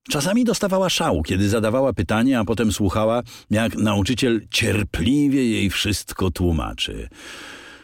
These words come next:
Całkiem jakby pytanie było znakiem, że to Valentine nie zrozumiała tematu, a nie on.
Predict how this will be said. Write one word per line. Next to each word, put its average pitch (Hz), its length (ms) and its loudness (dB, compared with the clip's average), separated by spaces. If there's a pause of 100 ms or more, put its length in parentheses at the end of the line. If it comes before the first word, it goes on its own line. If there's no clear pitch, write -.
(120)
Całkiem 190 340 0
jakby 127 240 2
pytanie 123 360 2
było 110 180 4
znakiem, 104 380 2
że 101 120 2
to 104 160 2
Valentine 110 720 2
nie 139 300 2
zrozumiała 107 600 2
tematu, 58 640 -2 (680)
a 67 120 -6
nie 78 220 2
on. 64 380 -2